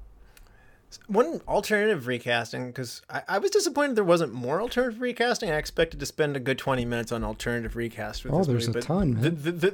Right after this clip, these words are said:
Speaker 1: there's not, well, there are some, but I mean, uh, pretty much instead of alternatively recasting, they just found another role for the person, I think is what happened. But, um, one of my favorite ones was Rachel McAdams was considered instead of Jessica Alba for,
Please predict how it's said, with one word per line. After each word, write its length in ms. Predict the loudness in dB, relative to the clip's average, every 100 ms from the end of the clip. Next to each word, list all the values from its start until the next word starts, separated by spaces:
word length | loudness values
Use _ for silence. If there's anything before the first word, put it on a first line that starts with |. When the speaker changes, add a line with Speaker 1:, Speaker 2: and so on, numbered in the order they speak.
| 4
Speaker 1:
there's 320 | 6 6 2
not, 260 | 2 2 2
well, 120 | 6
there 120 | 8
are 100 | 8
some, 360 | 6 4 2 2
but 140 | 2
I 60 | 2
mean, 360 | 2 -2 -2 -2
uh, 260 | -2 -4 -4
pretty 180 | -2 2
much 320 | 4 2 0
instead 260 | -4 -2 0
of 80 |
alternatively 560 | 0 0 2 0 0 -2
recasting, 540 | -2 0 2 0 0
they 80 | -6
just 160 | -6 -4
found 200 | -4 -4
another 220 | -6 -8
role 220 | -8 -8
for 100 | -10
the 80 | -14
person, 380 | -8 -6 -6 -10
I 60 | -14
think 160 | -14
is 100 | -14
what 120 | -14
happened. 360 | -10 -12 -12 -16 -14
But, 240 | -14 -10
um, 180 | -10 -12 -16 -18 -2
one 140 | 2
of 60 | 6
my 180 | 6 4
favorite 260 | 2 0
ones 160 | -2 -6
was 140 | -4
Rachel 260 | 0 0 -2
McAdams 720 | -10 -8 -6 -6 -10 -16 -18 -12
was 140 | -10
considered 560 | -8 -6 -4 -4 -4 -8
instead 320 | -10 -4 -4
of 180 | -4 -6
Jessica 340 | -6 -6 -6
Alba 440 | -2 0 0 -2 -8
for, 320 | -6 -6 -6